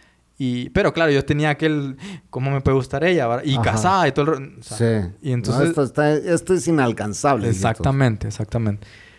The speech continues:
Speaker 1: Entonces ahí regresamos de Nicaragua, ya habíamos inca-, inter-, intercambiado números de teléfono, nos empezamos a llamar, a escribir, no sé cuánto. Ahí estaba cerca la Navidad y, eh, ellos,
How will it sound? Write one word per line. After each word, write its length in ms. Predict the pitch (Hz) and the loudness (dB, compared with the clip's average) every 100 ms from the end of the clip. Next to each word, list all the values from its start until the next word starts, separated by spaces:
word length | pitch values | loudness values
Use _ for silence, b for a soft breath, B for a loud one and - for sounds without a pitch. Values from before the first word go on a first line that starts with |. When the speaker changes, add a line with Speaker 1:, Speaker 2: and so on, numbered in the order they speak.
| B | B
Speaker 1:
Entonces 360 | 127 120 135 151 | -6 0 0 2
ahí 200 | 151 165 | 0 0
regresamos 560 | 170 160 139 139 143 147 | 0 0 0 0 0 0
de 60 | |
Nicaragua, 760 | 156 160 170 175 170 165 151 147 b b - | -2 0 0 2 2 0 -2 -8 b b -4
ya 320 | 131 127 120 | 0 2 2
habíamos 320 | 120 120 120 | 2 2 0
inca-, 200 | 123 127 120 | 0 0 -2
inter-, 460 | 123 - 123 120 120 147 | -4 -4 0 0 -2 -4
intercambiado 480 | 120 123 120 120 | 0 0 0 0
números 260 | 123 127 127 | 0 0 0
de 80 | 131 | 0
teléfono, 720 | 147 165 170 151 139 139 139 | 2 2 2 0 -2 -2 -2
nos 180 | 127 117 | -4 -4
empezamos 440 | 120 117 113 113 | -4 -6 -6 -6
a 60 | 110 | -6
llamar, 480 | 113 135 143 143 135 | -8 -8 -6 -2 -2
a 20 | |
escribir, 640 | 123 - 120 135 147 135 131 | -4 -4 0 2 2 0 -4
no 120 | 127 | -6
sé 100 | 135 | -4
cuánto. 480 | - 147 147 135 131 B B B | 0 0 0 -2 -2 B B B
Ahí 220 | 123 123 | 0 2
estaba 320 | 127 139 139 | 4 4 2
cerca 340 | - 139 139 143 | 4 2 2 0
la 140 | 139 | 0
Navidad 520 | 127 120 117 147 196 - _ _ _ | -2 0 2 2 0 -6 _ _ _
y, 380 | 139 120 113 117 117 b b b b | -4 -2 -2 -6 -12 b b b b
eh, 360 | - 127 123 127 | -4 0 2 4
ellos, 240 | 127 135 | 4 2